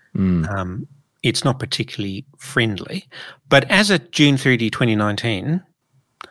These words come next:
Speaker 2: Host Plus Balanced Option reported a ninety-three percent allocation to growth assets. What does it say in the P D S? Seventy-five,
Speaker 1: Oh, that's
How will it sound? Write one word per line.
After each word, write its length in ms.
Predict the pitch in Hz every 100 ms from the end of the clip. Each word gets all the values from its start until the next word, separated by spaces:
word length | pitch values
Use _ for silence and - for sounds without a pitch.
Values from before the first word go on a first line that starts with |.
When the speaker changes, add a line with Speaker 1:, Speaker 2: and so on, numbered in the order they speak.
| _
Speaker 2:
Host 400 | - 160 175 -
Plus 600 | - 151 120 123 - - - _ _ _
Balanced 440 | 127 120 120 110 -
Option 640 | 127 131 - - 160 226 _ _ - _ _ _ _
reported 560 | 127 113 - 120 110 110
a 60 | 107
ninety-three 580 | 113 123 - - 123
percent 340 | 113 131 117 101
allocation 640 | 127 104 - 107 - 117
to 360 | 107 - 104 98 -
growth 280 | - 110 -
assets. 280 | - - - _ _ _ _ _ _ _ _ _ _ _ _ _ _ _
What 100 | 143
does 140 | 123
it 40 | 139
say 180 | 147 143
in 60 |
the 80 | 131
P 160 | - 135
D 160 | 156
S? 200 | 233 - - _ _ _ _ _ _ _ _ _ _ _ _ _ _ _ _ _ _ _ _ _ _ _ _
Seventy-five, 560 | - - 117 110 110 -
Speaker 1:
Oh, 160 | 120 170
that's 180 | -